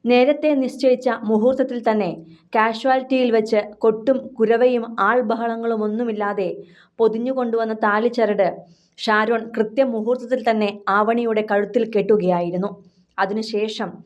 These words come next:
ആവണിക്ക് കൂട്ടായി രാവും പകലും ആശുപത്രിയിൽ തന്നെ നിൽക്കുകയായിരുന്നു ഷാരോൺ. ഇപ്പോൾ പതുക്കെ അപകടം സംഭവിച്ച് അഞ്ചു ദിവസങ്ങൾക്കിപ്പുറം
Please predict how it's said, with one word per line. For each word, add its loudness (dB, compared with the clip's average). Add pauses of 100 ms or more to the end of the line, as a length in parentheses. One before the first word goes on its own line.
(260)
ആവണിക്ക് 0
കൂട്ടായി -2 (240)
രാവും 2
പകലും -2 (140)
ആശുപത്രിയിൽ 0 (100)
തന്നെ -2 (140)
നിൽക്കുകയായിരുന്നു 0 (140)
ഷാരോൺ. -2 (600)
ഇപ്പോൾ 2 (120)
പതുക്കെ 0 (360)
അപകടം 0
സംഭവിച്ച് -6 (180)
അഞ്ചു 0
ദിവസങ്ങൾക്കിപ്പുറം 2